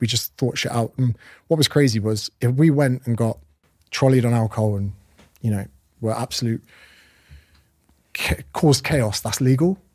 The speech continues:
But for eight of us to take some magic mushrooms and sit and think about life and share what we're experiencing with people, that was illegal. And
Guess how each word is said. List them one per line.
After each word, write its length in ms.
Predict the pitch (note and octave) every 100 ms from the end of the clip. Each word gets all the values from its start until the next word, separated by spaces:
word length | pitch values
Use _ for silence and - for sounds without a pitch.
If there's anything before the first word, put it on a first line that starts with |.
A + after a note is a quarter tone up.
| _ -
But 160 | A#2+
for 180 | - B2+
eight 220 | C#3 C3
of 80 | B2
us 200 | A#2+ -
to 220 | - A2+ G#2+
take 240 | - B2+
some 120 | B2+
magic 220 | A#2 A2+
mushrooms 400 | A#2+ A2 A2+ G#2+
and 80 | G2+
sit 280 | - A#2+ A2
and 120 | G#2+
think 140 | A#2+ G#2+
about 220 | G#2 A2+
life 320 | A2+ A2 -
and 180 | A2+ A2
share 400 | - B2 A#2+ A2+ C3
what 220 | B2 C3
we're 100 | A#2+
experiencing 500 | - - C#3 C3 A2
with 60 |
people, 240 | A2+ A2 G#2+
that 140 | A2+
was 140 | A2 A#2
illegal. 340 | B2 D3 F3+ _ _ _ _ _ _ _ -
And 440 | B2 B2+ A#2+ -